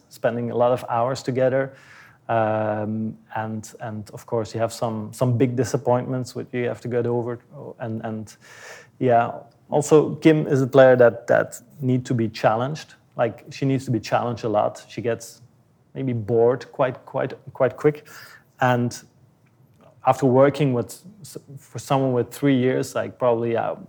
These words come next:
also wasn't challenging enough, like, or I didn't bring enough variation to the practice.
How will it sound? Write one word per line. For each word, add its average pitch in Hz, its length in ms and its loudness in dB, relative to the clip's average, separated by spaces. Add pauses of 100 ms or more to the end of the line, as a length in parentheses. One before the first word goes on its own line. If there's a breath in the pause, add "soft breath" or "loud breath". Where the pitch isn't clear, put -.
also 117 320 -2
wasn't 117 400 -2
challenging 123 600 -4
enough, 135 340 -4
like, 107 160 -6
or 113 120 -2
I - 20 -2
didn't 113 400 -4
bring 123 220 2
enough 120 260 -2
variation 120 500 0
to 117 120 -10
the - 20 -8
practice. 120 420 -6